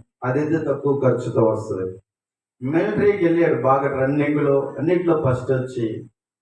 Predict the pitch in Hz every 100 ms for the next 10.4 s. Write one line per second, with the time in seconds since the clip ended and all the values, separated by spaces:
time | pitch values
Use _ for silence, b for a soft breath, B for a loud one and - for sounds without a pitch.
0 | _ _ - 139 143 139 160 151 151 135
1 | 131 127 127 127 120 127 135 147 143 131
2 | 123 120 120 - 123 113 110 113 - _
3 | _ 113 151 143 147 143 135 147 147 131
4 | 120 110 - - 139 143 139 139 131 127
5 | 117 113 113 123 - 135 127 127 117 110
6 | 101 104 - - _ - 127 139 143 139
7 | 123 139 156 151 151 139 135 131 123 127
8 | 147 151 147 196 143 - - - _ _
9 | _ _ _ - 127 139 147 151 135 120
10 | - 107 104 98